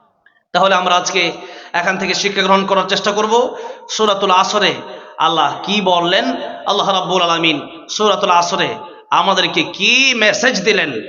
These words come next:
এখন এই কথা আল্লাহ পাক আমাদেরকে জানায় দিচ্ছেন। তাহলে ইয়াইদুকুম লাআল্লাকুম তাযাক্কারুন, ওয়াজ যেগুলো হবে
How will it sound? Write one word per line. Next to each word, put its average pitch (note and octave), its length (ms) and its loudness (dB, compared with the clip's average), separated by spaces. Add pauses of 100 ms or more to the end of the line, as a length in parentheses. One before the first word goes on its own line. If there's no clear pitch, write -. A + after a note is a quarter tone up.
(220)
এখন A3+ 240 0
এই G#3 140 4
কথা F#3+ 420 2 (200)
আল্লাহ F#3 320 0
পাক F3+ 180 0
আমাদেরকে F3 380 0
জানায় E3 280 0
দিচ্ছেন। D#3+ 380 -2 (240)
তাহলে E3+ 240 2
ইয়াইদুকুম G3 520 0
লাআল্লাকুম F#3 520 -2
তাযাক্কারুন, E3+ 540 0
ওয়াজ F#3+ 280 0
যেগুলো A3 240 2
হবে F#3+ 360 2